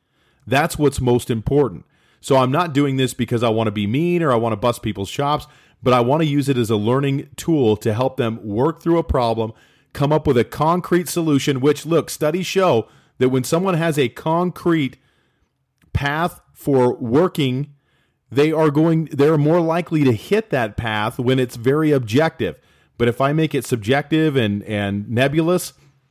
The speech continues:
I, there's, there's no lift that's really gonna be created there. I'm, I'm in danger of now having to have that conversation again down the road, whether it be two weeks from now, a month from now, or six months from now.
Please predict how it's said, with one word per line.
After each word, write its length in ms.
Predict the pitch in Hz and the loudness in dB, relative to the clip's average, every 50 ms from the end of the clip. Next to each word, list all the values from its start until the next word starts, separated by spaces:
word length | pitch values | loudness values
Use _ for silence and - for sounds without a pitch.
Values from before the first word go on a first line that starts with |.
| _ _ _ _ _ _ _ | _ _ _ _ _ _ _
I, 120 | - 90 - - | -14 -14 -14 -14
there's, 360 | 135 110 127 131 123 110 110 | -4 0 2 2 2 0 -4
there's 280 | - 110 113 120 117 113 | -6 -2 2 2 2 2
no 160 | 139 165 175 | 2 2 2
lift 340 | 156 131 120 139 135 131 - | 2 4 4 2 2 2 -2
that's 200 | 117 98 - 117 | -6 -8 -4 -2
really 200 | 117 113 113 110 | 0 0 0 0
gonna 180 | 117 113 113 | -2 -2 -2
be 120 | 107 110 104 | -2 -4 -6
created 440 | - - 110 104 104 107 101 95 80 | -4 -4 -4 -4 -2 -2 -4 -4 -6
there. 180 | 87 80 78 - - - _ _ _ _ _ | -8 -10 -10 -12 -20 -20 _ _ _ _ _
I'm, 340 | - 120 131 131 127 127 - _ _ | -2 0 0 0 -2 -6 -12 _ _
I'm 180 | - 123 127 131 | -2 0 2 2
in 160 | 135 127 117 | 2 0 0
danger 400 | 101 123 139 151 156 131 135 123 | 0 0 0 0 0 0 2 2
of 120 | 113 101 104 | 2 2 0
now 400 | 113 110 110 107 107 107 - - - _ _ | 0 0 0 0 0 -2 -4 -8 -18 _ _
having 380 | - 127 131 139 131 135 127 117 | -4 -2 -2 0 0 0 0 0
to 80 | 113 101 | -2 -2
have 260 | 101 120 120 127 123 | -2 -2 -4 -2 0
that 200 | 113 117 - - | 0 -2 -2 -2
conversation 720 | - - 117 113 107 104 107 - - 120 113 101 - 110 104 | -4 -2 -2 0 0 0 -2 -2 0 -2 -2 -2 -2 -4 -4
again 340 | 98 92 104 117 113 107 101 | -4 -2 -2 -2 -2 0 0
down 220 | 110 104 104 104 | 0 0 0 0
the 80 | 101 98 | 0 0
road, 260 | 104 107 104 101 95 | 2 2 2 2 2
whether 220 | 101 101 101 101 | 2 0 0 0
it 80 | 95 98 | 0 -2
be 140 | 104 104 92 | -4 -4 -4
two 200 | - - 123 117 | -4 -2 0 2
weeks 240 | 117 117 113 - | 2 0 0 -2
from 180 | - - 107 101 | -6 -6 -4 -4
now, 340 | 101 101 101 101 98 95 - - _ _ _ _ | -2 -2 -2 -2 -2 -4 -6 -14 _ _ _ _
a 120 | - 107 110 | -4 -2 0
month 260 | 110 110 107 107 - | 2 2 0 0 -2
from 160 | - 104 104 | -6 -6 -4
now, 260 | 101 98 95 98 98 | -2 -2 0 0 2
or 80 | 98 98 | 0 0
six 340 | - - - 147 139 - - | 0 0 0 0 0 0 -2
months 200 | 107 101 90 - | -2 -2 -2 -4
from 160 | - 107 98 | -6 -4 -4
now. 320 | 95 95 92 95 90 - | -2 -4 -4 -4 -4 -6